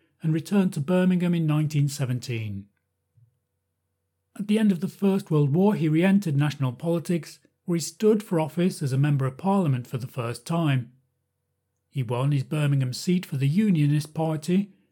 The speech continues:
the party that would become the Conservative Party, in nineteen twenty-five. Chamberlain was forty-nine at that time, being the oldest person to become an M P,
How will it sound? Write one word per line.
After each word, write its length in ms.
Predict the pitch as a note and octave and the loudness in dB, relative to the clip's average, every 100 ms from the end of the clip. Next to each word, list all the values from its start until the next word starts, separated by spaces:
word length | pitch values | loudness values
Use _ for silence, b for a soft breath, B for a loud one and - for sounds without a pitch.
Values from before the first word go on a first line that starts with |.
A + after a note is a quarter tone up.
| b | b
the 80 | F3 | -8
party 340 | D3+ F3+ E3+ | -2 0 0
that 160 | F#3 D3 | -2 0
would 140 | C#3+ | -4
become 400 | C3+ D3 - F#3+ | -4 -6 -2 0
the 100 | F3 | 2
Conservative 720 | D#3 E3 - G3+ G3+ C#3+ C3+ - | 0 -4 0 2 2 2 -4 -4
Party, 600 | A2+ A2+ - A2+ G#2+ - _ _ _ | -8 -8 -8 -10 -10 -14 _ _ _
in 140 | - D#3 | -2 0
nineteen 420 | F3+ F3+ F3+ E3 | 2 2 0 -2
twenty-five. 800 | C#3+ C#3 C#3 C#3 B2 A2 G#2+ - b b | 2 0 0 -4 -6 -8 -10 -16 b b
Chamberlain 360 | A3+ G3+ G#3 | 2 4 6
was 140 | G3+ G3+ | 4 2
forty-nine 760 | - A#3+ A#3 A3+ G#3 G3+ E3+ | 2 2 4 6 6 6 4
at 100 | B2+ | 0
that 240 | A2+ A#2+ | -2 -6
time, 460 | - C3 D3 E3+ F#3+ b b b _ | -4 0 2 2 -2 b b b _
being 200 | - D#3+ | -4 -2
the 100 | D#3 | 2
oldest 420 | F3+ G3+ G3 G#3+ - | 2 2 2 0 0
person 380 | E3 D#3 D#3 | -2 -2 -4
to 80 | D3+ | -6
become 320 | C3 C#3 G3+ | -4 -4 -2
an 100 | E3+ | 0
M 160 | D3+ D3 | 2 0
P, 440 | D3 G3+ G#3 G#3+ | 2 4 4 2